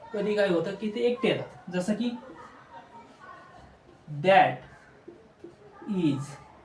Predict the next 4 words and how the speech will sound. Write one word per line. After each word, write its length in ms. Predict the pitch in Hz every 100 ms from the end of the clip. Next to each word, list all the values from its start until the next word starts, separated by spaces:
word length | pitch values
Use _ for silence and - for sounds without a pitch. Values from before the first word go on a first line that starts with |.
| -
my 460 | 139 156 175 147 123 - - - - - - - - - 180
book." 320 | 269 240 - - - - - - - - - - - - - - - - - - - - - - - - - - 349 - 226 233 - - - - - - - - -
That 320 | 156 - 202 220
is 160 | 247